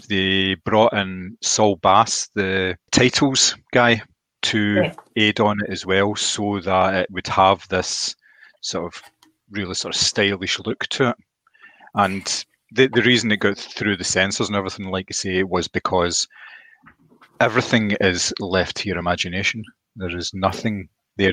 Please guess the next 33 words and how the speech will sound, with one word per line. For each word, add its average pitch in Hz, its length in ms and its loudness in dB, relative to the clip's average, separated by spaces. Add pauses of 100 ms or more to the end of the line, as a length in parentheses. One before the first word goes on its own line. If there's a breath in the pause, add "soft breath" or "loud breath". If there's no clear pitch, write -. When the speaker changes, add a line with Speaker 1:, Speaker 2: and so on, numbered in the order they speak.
Speaker 1:
You, 98 200 2
you 107 120 4
imagine 101 460 2
more 87 300 -6
than 82 120 -14
there 80 160 -10
actually 82 360 -4
is 82 160 -6
on 82 160 -10
screen. 92 380 -4 (640 loud breath)
And 87 260 2
it's - 180 -2
a 92 40 -4
device 90 480 4
that 87 260 2 (680)
has 92 200 -2
been 92 160 -8
used 92 540 -2 (260)
successfully - 720 0
since - 400 0
then, 139 260 4
if 110 140 -4
you 110 60 -2
think - 320 -6
about 110 280 -2
it. 117 80 -6
Like, 104 220 -2
so 95 220 -6
if - 100 -12
Tarantino's 107 800 0
used 113 360 2
it 113 120 4 (800 loud breath)
to 95 460 2